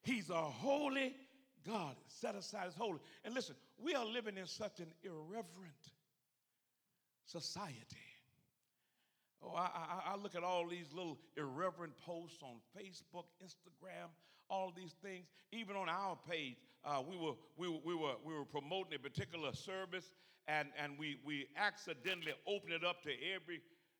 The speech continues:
every kind of person, and, and they were just posting all kind of crazy stuff. We, we have to understand, if we're gonna pray to God, we have to understand that he is holy.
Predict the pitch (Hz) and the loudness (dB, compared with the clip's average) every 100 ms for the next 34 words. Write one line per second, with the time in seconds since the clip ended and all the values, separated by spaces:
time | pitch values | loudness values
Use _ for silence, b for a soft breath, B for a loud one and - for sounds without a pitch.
0 | - 196 180 170 127 180 175 160 139 123 | 0 0 2 -4 -4 2 2 2 -2 -6
1 | - _ - 196 - 127 101 117 123 110 | -20 _ -2 -2 -2 -10 -4 0 0 -2
2 | B B 156 151 147 190 175 139 170 - | B B 4 6 6 6 6 2 2 0
3 | - - _ - 220 - 175 175 196 - | -6 -20 _ 4 4 4 -2 2 2 2
4 | 185 185 156 - 190 175 160 160 - 202 | -2 0 -2 -6 -6 -6 -6 -10 4 4
5 | - B B 233 302 - 311 392 277 247 | 4 B B 0 0 0 4 6 6 2
6 | 262 233 202 247 220 196 180 269 370 330 | 2 0 -2 6 6 6 2 8 8 8
7 | 311 233 185 135 285 330 311 233 196 117 | 6 6 2 0 2 2 0 0 2 0
8 | 117 - B B 277 247 196 220 285 254 | -4 -12 B B 8 8 10 6 6 2
9 | - 254 208 202 185 320 339 330 - - | 2 2 4 2 2 6 8 6 4 6
10 | 294 285 247 175 285 302 294 190 | 8 8 6 6 6 6 2 -2